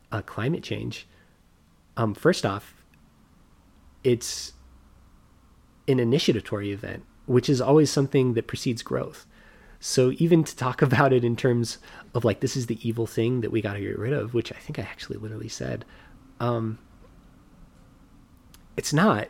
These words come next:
It's, it's a reaction. It's a, it's a change, but change doesn't have to be bad. And, um, death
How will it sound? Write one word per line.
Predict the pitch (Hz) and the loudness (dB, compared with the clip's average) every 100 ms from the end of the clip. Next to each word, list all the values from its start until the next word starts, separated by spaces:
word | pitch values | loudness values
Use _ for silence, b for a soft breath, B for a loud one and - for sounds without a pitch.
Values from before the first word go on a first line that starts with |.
| - | 4
It's, | 143 135 - | 4 4 0
it's | 151 143 | 2 4
a | 135 | 6
reaction. | 117 110 - - 120 95 107 B B B - | 6 2 -2 -4 -4 -2 -6 B B B -2
It's | 135 120 | 0 2
a, | 120 - - | -2 -4 -8
it's | - - | -6 -6
a | - | -6
change, | - 185 131 107 - - | -2 0 0 -2 -6 -4
but | 131 - - - | -4 -6 -20 -10
change | - 185 190 | 2 4 6
doesn't | 185 160 | 2 0
have | 156 160 - | -2 -4 -4
to | |
be | 147 | -4
bad. | 123 120 143 - - b b b b _ _ _ _ _ _ - | -2 -2 -2 -8 -12 b b b b _ _ _ _ _ _ -2
And, | 139 135 135 135 135 - _ _ _ _ _ _ | 2 4 2 0 -4 -14 _ _ _ _ _ _
um, | 131 127 123 123 117 | -2 0 0 0 0
death | 135 165 - | 0 0 -4